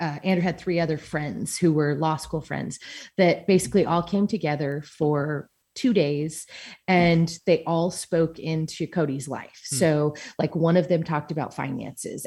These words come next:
Speaker 1: and one of them talked about sexuality, and one of them talked about, um, I don't even know, 'cause I was a girl and wasn't allowed. Um, <laughs> but we actually had a sword. So, um, we had a, like, a full size sword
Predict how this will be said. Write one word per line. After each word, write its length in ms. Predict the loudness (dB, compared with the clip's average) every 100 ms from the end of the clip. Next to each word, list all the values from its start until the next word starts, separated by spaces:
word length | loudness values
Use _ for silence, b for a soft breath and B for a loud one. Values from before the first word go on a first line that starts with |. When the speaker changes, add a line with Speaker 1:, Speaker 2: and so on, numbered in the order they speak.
| -2
Speaker 1:
and 140 | 0
one 120 | 2 0
of 120 | 0
them 160 | -4
talked 320 | -2 -4 -4 -4
about 380 | -2 -2 -4 -10 _
sexuality, 960 | -4 -4 -2 -4 -2 -4 -6 -8 -8 -4
and 160 | 0
one 140 | 0 0
of 60 |
them 120 | -2 -4
talked 340 | -4 -4 -4
about, 420 | -2 -2 -2 -4 B B B B 0
um, 440 | 4 4 2 -4 -12 _ _ -4
I 100 | 0
don't 100 | 2
even 160 | 2 2
know, 220 | 0 -2
'cause 260 | -4 -6 -2
I 240 | -2 -2 -4
was 160 | -8 -6
a 40 |
girl 300 | -4 -2 0
and 180 | -2 -6 -6
wasn't 260 | -6 -4 -2
allowed. 320 | -2 -2 -4 B B B B
Um, 240 | 4 6 4
<laughs> 600 | 2 4 4 4 0 2
but 320 | 4 4 0 B B 4
we 160 | 6
actually 360 | 6 2 -2 -4
had 180 | -2 -4
a 60 |
sword. 760 | -6 -2 0 2 0 -2 -2 -6
So, 560 | -8 -2 0 2 0 -2 -6
um, 340 | -6 -8 -6
we 100 | -2
had 160 | 0 0
a, 200 | -2 -6 -6
like, 160 | -4
a 60 | -4
full 340 | -2 0 0
size 560 | 0 -2 -2 -2 -4 -8 -12
sword 640 | 0 2 4 0 -4